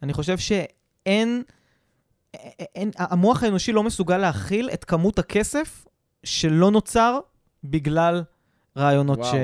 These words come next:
Speaker 1: ש-,
Speaker 2: חד משמעית.
Speaker 1: שירדו לטמיון. טוב, אמ, אז, אה, ככה,
Speaker 2: מה,
Speaker 1: לפני
Speaker 2: מה?
Speaker 1: שאנחנו באים לפרקטיקה של איך מנתקים את האנשים האלה מהחיים, בעיניי הדבר האחרון, ואולי, אולי הכי חשוב מכל מה שאני לפחות, אה, ברמה האישית אמרתי פה,
Speaker 2: מהמם.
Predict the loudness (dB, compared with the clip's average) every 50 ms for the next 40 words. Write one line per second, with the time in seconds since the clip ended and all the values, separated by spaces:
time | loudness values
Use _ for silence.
0 | 0 -2 -2 -2 -2 -4 -4 -8 -10 -12 -12 -10 -10 -10 -10 -12 -14 -8 -2 0
1 | 0 2 2 0 2 2 2 2 2 0 0 0 2 4 4 4 2 0 -4 -10
2 | -20 -12 _ 4 6 6 6 6 4 2 -6 -18 _ _ -4 -2 -2 0 0 0
3 | 2 2 2 2 2 2 0 -2 -4 -8 -12 _ _ _ _ _ _ _ _ _
4 | -10 -10 -10 -8 -6 -6 -4 -4 -2 -2 -4 -4 -4 -4 -4 -4 -4 -4 -2 -2
5 | 0 -2 0 0 0 -2 -2 -2 0 0 0 0 2 2 0 0 0 0 0 0
6 | 0 0 -2 -4 -8 -6 -6 -8 -8 -8 -6 -4 -2 0 0 2 0 0 -2 -4
7 | -6 -4 -4 -4 -4 -4 -4 -6 -4 -4 -4 -4 -4 -4 -4 -6 -6 -6 -6 -4
8 | -4 -4 -4 -4 -8 _ _ _ _ _ _ _ _ _ _ _ _ _ _ _
9 | -10 -2 0 2 2 2 2 0 -2 0 -2 0 0 0 0 0 0 -4 -4 -6
10 | -6 -4 0 0 0 0 0 0 0 0 0 0 0 0 0 0 -2 -2 -4 -2
11 | 0 0 0 0 0 -2 -4 -4 -4 -2 -2 -2 -2 -2 0 0 0 0 0 -2
12 | -4 -2 -2 -2 -2 -2 -2 -2 -2 -4 -4 -4 -6 -6 -6 -6 -6 -4 -4 -6
13 | -4 -4 -4 -4 -2 -2 -2 -2 -2 -2 -2 -2 0 0 0 0 0 -2 0 2
14 | 2 2 0 -2 _ -10 -6 -4 -2 -4